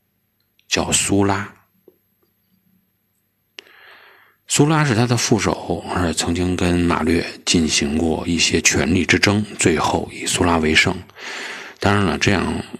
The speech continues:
虽然马略在与苏拉的斗争中战败了哈，但也不是一件坏事，起码在，呃，后世的留名之中啊，让大家对他的印象是一种，马略始终是一个帮助罗马中兴的改革者的形象出现。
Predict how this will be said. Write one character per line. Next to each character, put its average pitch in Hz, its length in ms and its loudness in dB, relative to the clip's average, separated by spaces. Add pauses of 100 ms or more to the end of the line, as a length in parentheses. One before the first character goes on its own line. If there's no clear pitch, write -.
虽 - 180 2
然 107 80 2
马 90 180 0
略 87 220 2
在 90 140 0
与 85 120 0
苏 - 160 2
拉 98 120 4
的 92 60 2
斗 107 140 2
争 87 160 2
中 101 320 2 (160)
战 87 220 0
败 87 220 0
了 - 80 -8
哈， - 280 -6 (260)
但 90 180 -2
也 - 100 -8
不 - 140 -4
是 92 160 2
一 82 40 0
件 92 180 2
坏 - 280 0
事， - 160 0
起 - 160 0
码 104 180 2
在， 87 300 0 (840)
呃， 82 680 -2
后 - 320 2
世 85 240 0
的 76 100 0
留 80 220 2
名 104 180 2
之 110 160 0
中 131 260 2
啊， - 220 -8 (480)
让 90 160 -2
大 87 140 0
家 101 120 2
对 87 120 0
他 87 100 -4
的 95 80 -2
印 110 200 4
象 73 220 -4
是 87 280 2
一 82 100 2
种， 82 320 -2 (480)
马 - 180 0
略 95 160 2
始 - 160 0
终 85 180 2
是 87 220 0
一 82 80 0
个 85 140 0
帮 98 260 2
助 - 280 -2
罗 82 120 2
马 101 200 0
中 107 240 2
兴 107 240 2
的 82 80 -2
改 - 260 -6
革 - 160 0
者 113 140 2
的 78 100 -8
形 - 220 -2
象 78 120 -4
出 - 180 -2
现。 - 300 -4